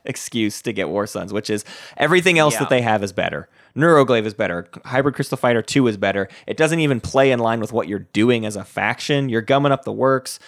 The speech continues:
Speaker 1: You're building big fighter fleets. The la-, you do not need a War Sun to, if you build your Matriarch, your fighters are fighting in your ground combat. You don't need the bombardment from War Suns.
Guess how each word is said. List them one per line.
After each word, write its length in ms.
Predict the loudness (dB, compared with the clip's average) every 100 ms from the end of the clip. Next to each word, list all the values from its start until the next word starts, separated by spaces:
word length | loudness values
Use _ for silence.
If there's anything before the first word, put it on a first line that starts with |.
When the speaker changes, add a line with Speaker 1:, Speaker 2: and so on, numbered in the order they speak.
| -8
Speaker 1:
You're 100 | -6
building 340 | 2 2 2 2
big 180 | 0 0
fighter 320 | 0 0 -4
fleets. 400 | -4 -2 -4 -6
The 120 | -4
la-, 160 | -2 -4
you 220 | -6 -8 -4
do 200 | 2 2
not 260 | 2 -2 -4
need 200 | -4 -4
a 60 | -4
War 240 | -4 -4
Sun 340 | -6 -10 -10 -10
to, 260 | -8 -8 -10 -6
if 140 | -2
you 60 | 0
build 220 | 2 2
your 80 | 2
Matriarch, 580 | 2 0 2 2 2 2
your 100 | -4
fighters 400 | 0 2 2 0
are 60 | -2
fighting 360 | -2 -2 -2
in 100 | -4
your 100 | -6
ground 280 | -4 -4 -4
combat. 340 | -6 -6 -6 -4
You 100 | -4
don't 160 | -2
need 180 | -2 -2
the 60 | -4
bombardment 520 | -6 -2 -2 -2 -10
from 180 | -12 -8
War 180 | -4 -4
Suns. 420 | -6 -12 -14